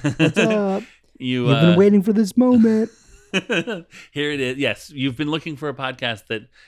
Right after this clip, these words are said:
Speaker 2: is gonna find that, give you that portmanteau you're looking for.
Speaker 1: And it's a Star, uh, so, I mean, and it's a Marvel show.
Speaker 2: Yeah,
Speaker 1: Sorry,
Speaker 2: exactly.
Speaker 1: it's a Star Wars show. What the fuck?
Speaker 2: Yeah,
Speaker 1: Yeah, no,
Speaker 2: John
Speaker 1: um,
Speaker 2: Irving is also part of the M C U.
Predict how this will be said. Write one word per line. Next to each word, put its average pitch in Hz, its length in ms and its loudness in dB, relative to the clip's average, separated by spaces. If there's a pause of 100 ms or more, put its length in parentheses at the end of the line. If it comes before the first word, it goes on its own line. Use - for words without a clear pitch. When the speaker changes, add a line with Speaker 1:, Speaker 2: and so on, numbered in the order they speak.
(100)
Speaker 2:
is 110 120 -10
gonna 120 180 -6
find 113 380 -8
that, 113 180 -12
give 123 180 -4
you 127 80 -4
that 117 260 -6
portmanteau 123 520 -6
you're 120 180 -4
looking 110 280 -8
for. 98 360 -14 (400)
Speaker 1:
And 135 160 2
it's 139 160 0
a 156 60 2
Star, 135 360 -2
uh, 151 220 -2
so, 156 120 -2
I 170 40 -2
mean, 156 140 0
and 139 140 -4
it's 151 120 -4
a 170 40 -2
Marvel 131 360 -2
show. 104 340 -10 (380)
Speaker 2:
Yeah, 120 160 -6
Speaker 1:
Sorry, 135 100 0
Speaker 2:
exactly. 117 180 -2
Speaker 1:
it's 104 80 -2
a 110 40 -6
Star 117 200 -8
Wars 113 200 -10
show. 117 140 -12
What 117 240 -16
the 120 60 -20
fuck? - 200 -16 (480)
Speaker 2:
Yeah, 113 160 -8
Speaker 1:
Yeah, 120 100 -4
no, 113 140 -8
Speaker 2:
John 131 240 -2
Speaker 1:
um, 147 60 -2
Speaker 2:
Irving 113 160 -2
is 110 100 -6
also 107 220 -4
part 113 180 -4
of 101 60 -8
the 101 100 -10
M 95 100 -12
C 98 180 -14
U. 90 120 -16